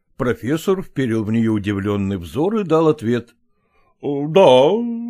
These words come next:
изредка приятно. Я даже бываю в опере. Редко, но бываю». «Так вот у меня музыкантши-то», — кивнула Лизавета Тихоновна на дочерей и прибавила: «А в особенности старшая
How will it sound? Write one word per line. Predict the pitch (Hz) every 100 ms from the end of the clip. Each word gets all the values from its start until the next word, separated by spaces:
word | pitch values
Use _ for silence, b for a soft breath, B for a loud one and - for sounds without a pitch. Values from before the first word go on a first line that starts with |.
| 233
изредка | - 175 160 202 233 - 254
приятно. | 240 254 214 127 120 139 147 165 - _ _ _ _
Я | 196 202 220
даже | 233 196 214 240 254
бываю | 226 233 190 208 226
в | 156
опере. | 160 160 170 165 165 165 143 117 -
Редко, | 190 170 165 233 - 294
но | 262 226 185
бываю». | 202 214 123 135 139 139 143 139 _ _ _ _ _
«Так | 415 -
вот | 415 370 302 392
у | 403
меня | 427 415 262 208
музыкантши-то», — | 262 339 359 440 233 185 - 208 202 202 - _ _ _ _ _
кивнула | - 160 151 147 143
Лизавета | 143 143 143 135 139
Тихоновна | 151 127 131 127 117 123
на | 117
дочерей | 107 107 120 139 254 240
и |
прибавила: | 220 175 139 135 135 131 135 - _ _ _ _ b b _ _
«А | 302 359
в | 302 285
особенности | 359 - 427 311 302 - 370
старшая | - - 262 170 - 190 190 190